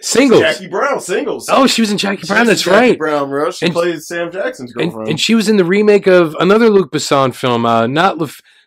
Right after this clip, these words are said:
Speaker 1: the remake of La Femme Nikita. She was in the
Speaker 2: Oh,
Speaker 1: American
Speaker 2: yes.
Speaker 1: version.
Speaker 2: Yes, she is.
Speaker 1: Yeah,
Speaker 2: In
Speaker 1: and I forget
Speaker 2: film, Nikita. That movie's awesome.
Speaker 1: Yeah, I,
Speaker 2: <laughs>
Speaker 1: I forgot Luc Besson
Speaker 2: Yo,
Speaker 1: did that
Speaker 2: Luc Besson, that
Speaker 1: before
Speaker 2: was, what was
Speaker 1: The
Speaker 2: that,
Speaker 1: Professional.
Speaker 2: was it ninety-three too?
Speaker 1: It might have been, like,
Speaker 2: Like,
Speaker 1: ninety-one or
Speaker 2: ninety,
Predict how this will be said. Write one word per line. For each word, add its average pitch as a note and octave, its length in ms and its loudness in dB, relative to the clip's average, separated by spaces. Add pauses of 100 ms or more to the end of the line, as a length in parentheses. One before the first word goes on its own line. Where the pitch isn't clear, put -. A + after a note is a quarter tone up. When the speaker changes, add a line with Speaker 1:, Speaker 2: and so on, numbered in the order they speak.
(120)
Speaker 1:
the D3+ 80 -2
remake A3+ 320 4
of G3 80 -2
La F#3 80 2
Femme G3 240 -2
Nikita. D#3 560 0 (280)
She - 200 -6
was F3+ 140 -2
in F#3+ 60 0
the F#3+ 80 6
Speaker 2:
Oh, - 40 6
Speaker 1:
American G3 320 4
Speaker 2:
yes. - 80 2
Speaker 1:
version. G#2+ 300 0 (320)
Speaker 2:
Yes, G3+ 340 0
she E3+ 220 -10
is. G3+ 180 -2
Speaker 1:
Yeah, F3+ 300 4
Speaker 2:
In - 260 -12
Speaker 1:
and D3+ 100 0
I E3 40 0
forget D3 200 -2
Speaker 2:
film, A#3 220 -2
Nikita. - 440 -18 (380)
That A2 140 -18
movie's - 300 -20
awesome. - 380 -20
Speaker 1:
Yeah, F#3+ 500 6
I, F#3 100 4
Speaker 2:
<laughs> - 120 0
Speaker 1:
I - 40 2
forgot G#3 380 2
Luc G#3 140 -2
Besson G3+ 320 0
Speaker 2:
Yo, F#3+ 80 4
Speaker 1:
did A3+ 140 6
that C#3 160 4
Speaker 2:
Luc - 180 -10
Besson, E3+ 300 0
that - 20 -4
Speaker 1:
before F#3 160 4 (200)
Speaker 2:
was, G3 120 4
what - 20 -6
was D4 100 -4
Speaker 1:
The - 60 -2
Speaker 2:
that, - 60 -6
Speaker 1:
Professional. F#3+ 600 -2
Speaker 2:
was - 160 -20
it - 120 -20
ninety-three B3+ 1000 -16
too? C4+ 320 -12
Speaker 1:
It E3 80 0
might F3 200 2
have C4 80 2
been, C4 100 0
like, G#3+ 120 2
Speaker 2:
Like, D3+ 60 -4
Speaker 1:
ninety-one G3 440 2
or G3+ 60 4
Speaker 2:
ninety, F#3 220 0